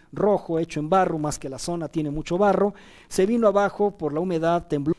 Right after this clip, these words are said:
y se volvió a reconstruir con cúpulas. Esta capilla, vamos a ver la que sigue, por favor. Em, eh, tenía este enorme atrio, aquí se alcanza a ver restos de las capillas pozas,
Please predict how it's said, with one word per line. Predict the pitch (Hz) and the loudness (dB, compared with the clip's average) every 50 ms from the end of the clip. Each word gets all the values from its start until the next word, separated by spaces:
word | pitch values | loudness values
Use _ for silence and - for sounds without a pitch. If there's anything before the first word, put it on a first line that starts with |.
| _ - | _ -6
y | - 180 214 220 | -2 0 0 0
se | - - 160 | 0 -2 -2
volvió | 143 143 139 151 175 | -2 -2 0 0 0
a | 180 | 0
reconstruir | 175 165 160 - 165 165 160 - - 139 139 151 170 165 160 - | 0 -2 -4 -4 -6 -6 -6 -6 -6 -4 -2 0 0 0 0 -2
con | - 147 151 | -6 -10 -10
cúpulas. | - - 233 233 - - 143 127 120 117 - - - - - - _ - - - - - | -6 -4 -4 -4 -4 -4 -8 -8 -8 -8 -8 -8 -10 -12 -18 -20 _ -20 -20 -20 -6 0
Esta | - 202 208 - - 214 | 2 2 2 4 2 -2
capilla, | - 240 - - - 233 233 220 190 202 208 208 220 - _ - - _ _ _ _ - | 0 -2 -6 -4 -2 -4 -2 -2 0 0 -2 -2 -2 -8 _ -20 -20 _ _ _ _ -2
vamos | 165 175 180 160 - | -2 -2 -2 -4 -6
a | 151 | -6
ver | 147 156 156 160 - - | -4 -6 -8 -10 -12 -14
la | 139 135 127 | -12 -12 -10
que | - 143 | -10 -10
sigue, | - - 165 165 156 | -10 -8 -8 -8 -8
por | - 175 175 | -8 -8 -8
favor. | - 180 175 180 196 202 - _ _ _ _ _ _ _ _ _ _ _ _ _ _ _ _ _ _ _ _ _ _ _ _ _ _ _ - - - _ - | -6 -4 -4 -4 -6 -8 -12 _ _ _ _ _ _ _ _ _ _ _ _ _ _ _ _ _ _ _ _ _ _ _ _ _ _ _ -20 -20 -12 _ 2
Em, | 175 175 175 175 175 165 160 156 156 180 175 | 4 6 6 6 4 4 2 0 0 0 0
eh, | 160 165 156 156 151 147 147 147 147 143 135 - _ - | 2 2 4 2 2 2 2 2 2 0 -2 -6 _ 0
tenía | - 185 175 190 202 202 196 | 2 2 4 4 4 4 4
este | - - 196 | 2 2 0
enorme | 170 175 196 220 226 226 214 202 190 170 165 | 2 4 4 4 6 4 4 2 0 -2 0
atrio, | 175 180 170 165 - 170 175 185 214 226 - _ - _ _ - | 0 0 -2 0 0 0 0 0 -2 -4 -10 _ -20 _ _ -12
aquí | 143 - 185 165 | -10 -8 -6 -4
se | - 170 | -4 -4
alcanza | 160 - 170 156 - 160 | -4 -4 -4 -4 -4 -2
a | |
ver | 151 160 156 156 | -2 -2 -2 0
restos | 160 165 - - 165 151 | -2 -2 -4 -4 -6 -6
de | 143 135 | -4 -4
las | 131 117 - | -6 -6 -10
capillas | - 123 - - 160 147 147 123 - | -12 -12 -10 -8 -6 -6 -6 -8 -8
pozas, | - - 135 131 - 175 185 - | -8 -8 -8 -6 -6 -6 -8 -10